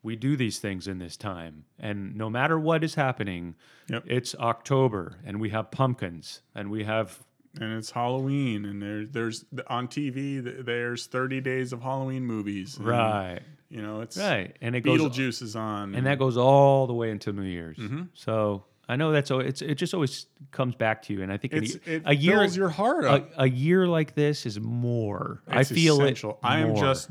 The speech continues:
Speaker 2: jumping into this fall thing with
Speaker 1: Yeah.
Speaker 2: all my might. Like, look at my house. Like,
Speaker 1: Yeah.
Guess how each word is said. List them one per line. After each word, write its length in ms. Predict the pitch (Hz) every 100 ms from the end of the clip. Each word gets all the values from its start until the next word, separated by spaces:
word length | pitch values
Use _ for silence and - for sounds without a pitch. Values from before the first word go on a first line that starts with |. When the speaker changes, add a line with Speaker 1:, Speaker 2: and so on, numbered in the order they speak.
| 131
Speaker 2:
jumping 640 | 135 143 143 143 131 123
into 280 | 139 127 127
this 200 | 120 -
fall 380 | - 113 113 113
thing 380 | 127 107 101 - _ -
with 180 | 113 113
Speaker 1:
Yeah. 400 | 113 110 131 139
Speaker 2:
all 120 | 135
my 220 | 127 117
might. 400 | 107 107 107 95 _ -
Like, 220 | 117 180
look 200 | 175 175
at 140 | 175
my 140 | 160 131
house. 440 | 143 107 - - _ _ _ -
Like, 100 | 139
Speaker 1:
Yeah. 320 | 151 135 123